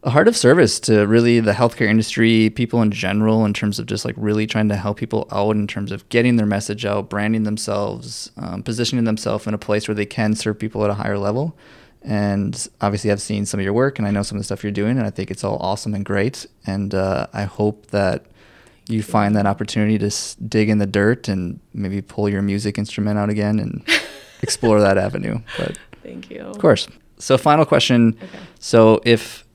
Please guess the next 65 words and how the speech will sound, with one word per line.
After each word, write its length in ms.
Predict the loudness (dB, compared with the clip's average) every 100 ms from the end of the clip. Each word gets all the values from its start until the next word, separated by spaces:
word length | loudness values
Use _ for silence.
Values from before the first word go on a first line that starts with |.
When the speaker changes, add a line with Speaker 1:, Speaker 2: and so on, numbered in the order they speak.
| _ _ _ -6
Speaker 1:
that's, 300 | -6 -6 -6
we're 100 | -4
talking 380 | 2 2 4 0
to 340 | 2 2 2 2
other 140 | 2 2
people 220 | 2 2
in 80 | 0
the 80 | 2
health 260 | 0 -2
or 60 | -4
fitness 320 | -2 -2 -2
industry, 420 | -4 -4 -2 -2
entrepreneurs, 840 | -2 -6 -6 -6 -4 -4 -6 -8 -12
people 280 | -8 -4
who 120 | 0 2
are 120 | 2
really 260 | 2 0
just 220 | -2 -6 -6
trying 200 | -2 -2
to 60 |
grow 380 | -2 0 2 2
and 140 | 0
scale 240 | -4 -2 0
their 80 | 0
business 440 | 0 0 -2 -2
and 140 | -6 -6
to 200 | -6 -2
get 180 | -2
their 100 | 0 0
name 200 | 2 0
out 120 | 0
there 140 | 2
and 120 | 2
to 80 | 0
brand 260 | 2 2 2
themselves. 480 | 2 2 0 -2 -18 -20 -20 -20 -20 -20 _ -12
If 240 | -12 -4
you 180 | 2 4
were 540 | 6 6 6 4 0 _ -10
that 340 | 2 4 4
person 480 | 2 -2 -2 -4 -4
and 100 | -4
you 100 | -4
were 180 | -2 -2
in 220 | -2 -6
ground 440 | -2 0 2 0
zero 320 | 0 0 0 0
and 80 |
you're 80 | -4
trying 200 | -6 -6
to 60 | -2
figure 200 | -2 -2
out, 80 | -2
like, 120 | -2
"What 140 | 0
do 80 | 2
I 80 | 2
do 280 | 0 0 0
and 100 | 0
what 60 |
do 80 | 0
I 80 | 0
focus 400 | -2 -8 -8 -8
on 180 | -8
and 100 | -8